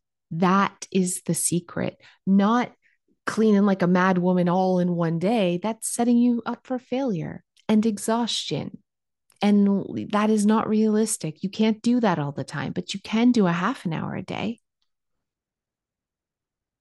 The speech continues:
You got this. You're gonna roll up your sleeves while you're listening to this, and you're gonna realize that this is about so much more than how your house looks.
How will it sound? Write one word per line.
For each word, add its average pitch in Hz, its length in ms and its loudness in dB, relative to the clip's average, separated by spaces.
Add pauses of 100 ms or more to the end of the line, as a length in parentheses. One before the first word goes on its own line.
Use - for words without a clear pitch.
(720)
You 220 120 -2
got 190 300 -2
this. - 460 -8 (1120)
You're 196 120 -4
gonna 185 160 2
roll 185 260 2
up 214 140 -2
your 226 100 0
sleeves 185 500 -2 (300)
while 190 200 2
you're 214 140 2
listening 185 440 -4
to 175 100 -8
this, 170 260 -2 (220)
and 196 120 4
you're 190 100 4
gonna 190 220 4
realize 202 500 4
that 185 100 -8
this 190 220 -4
is - 200 -6 (160)
about 180 340 0
so - 380 0
much 208 240 0
more 180 220 0
than 165 140 0
how 160 160 -2
your 151 160 -2
house 156 340 -8
looks. - 380 -8